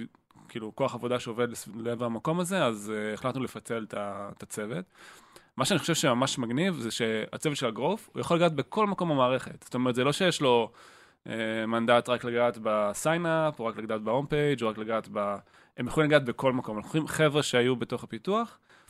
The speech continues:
מעבירים אותם לצוות growth, הם מכירים את כל המערכת, והם עובדים ממש בסינרגיה טובה עם הפיתוח, והם פשוט נוגעים קרוס הכל, זאת אומרת, בפרייסינג, ב-, בתמחור וב-, אה, בתוך המוצר, והם נוגעים, כאילו, across כל ה-, כל החברה בעצם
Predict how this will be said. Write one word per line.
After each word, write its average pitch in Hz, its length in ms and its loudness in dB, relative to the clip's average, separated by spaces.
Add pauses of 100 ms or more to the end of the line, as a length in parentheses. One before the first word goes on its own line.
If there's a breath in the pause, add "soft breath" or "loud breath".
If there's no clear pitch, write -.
(360 soft breath)
מעבירים 123 260 0
אותם 135 120 2
לצוות 123 300 0
growth, 139 300 4
הם 123 80 -2
מכירים 127 260 -4
את 120 80 -6
כל 147 180 -2
המערכת, 127 560 -2
והם 120 120 0
עובדים 120 260 0
ממש 120 200 0
בסינרגיה 117 380 -8
טובה 110 260 -8
עם 117 120 -6
הפיתוח, 107 800 -4 (460 loud breath)
והם 104 100 -6
פשוט 170 160 0
נוגעים 160 260 4
קרוס 170 300 4
הכל, 127 320 2
זאת - 80 -14
אומרת, 127 240 -2
בפרייסינג, 151 880 2
ב-, 123 280 -4
בתמחור 151 640 2
וב-, 117 180 0
אה, 113 280 4 (600 loud breath)
בתוך 165 280 -4
המוצר, 147 640 2
והם 120 200 -6
נוגעים, 143 340 0
כאילו, 123 360 0
across 139 420 -2
כל 165 300 4
ה-, 110 560 2 (720 loud breath)
כל 143 180 -2
החברה 120 800 -2
בעצם 170 340 -2